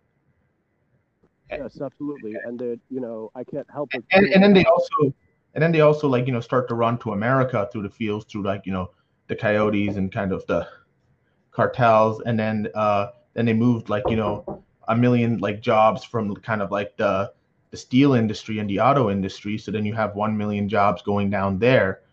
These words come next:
Speaker 2: You know, only one third of those people are actually able to get jobs. And then now they have to get, like, you know, half the wages they once had.
Speaker 1: Absolutely.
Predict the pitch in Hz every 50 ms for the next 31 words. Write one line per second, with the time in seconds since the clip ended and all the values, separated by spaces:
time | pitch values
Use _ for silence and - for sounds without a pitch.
0 | _ _ _ - 104 110 110 110 110 113 107 107 110 110 110 - - 117 120 123
1 | 127 110 95 95 98 98 - - - 104 - 107 104 101 101 104 104 - - 101
2 | 95 101 95 101 87 82 87 101 107 123 127 127 - 101 95 95 95 95 95 -
3 | _ _ _ _ _ - 107 107 107 110 113 113 113 107 107 120 113 107 104 -
4 | - 92 110 98 - 95 95 95 110 101 98 95 98 110 110 107 - - 101 95
5 | 101 98 95 87 98 - - 101 98 95 98 90 90 - 123 120 104 - - -
6 | - _ _ _ _ _ _ _ _ _ _ _ _ _ _ _ _ _ 120 123
7 | - - - - - - 101 101